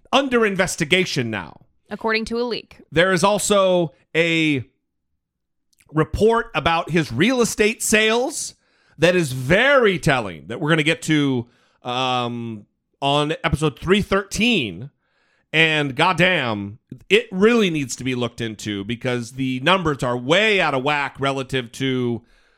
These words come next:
Speaker 1: the, the type of sale of, of his real estate since he's been elected.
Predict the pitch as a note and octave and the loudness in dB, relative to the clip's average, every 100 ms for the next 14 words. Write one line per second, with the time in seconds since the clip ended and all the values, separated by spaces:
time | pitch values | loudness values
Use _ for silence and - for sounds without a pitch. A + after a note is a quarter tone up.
0 | _ _ _ C#3+ B2+ C#3+ C3+ B2+ B2 - | _ _ _ -8 -2 0 0 -2 -4 -10
1 | B2 B2+ A#2+ - G#3+ B3 G3+ E3 - G#3+ | -8 -6 -6 -2 0 0 -2 -2 0 2
2 | G#3+ G3+ G3 E3+ D#3+ D#3+ D#3 D3 C3 D3+ | 2 2 0 0 -2 0 0 0 0 2
3 | F3 D#3 - C3+ B2+ - - - G3+ G3 | 2 0 -2 -2 -2 -8 -14 0 0 0
4 | - E3+ D3 D3 C#3 B2 A2+ - - | -4 -6 -4 -2 -2 -2 -6 -10 -18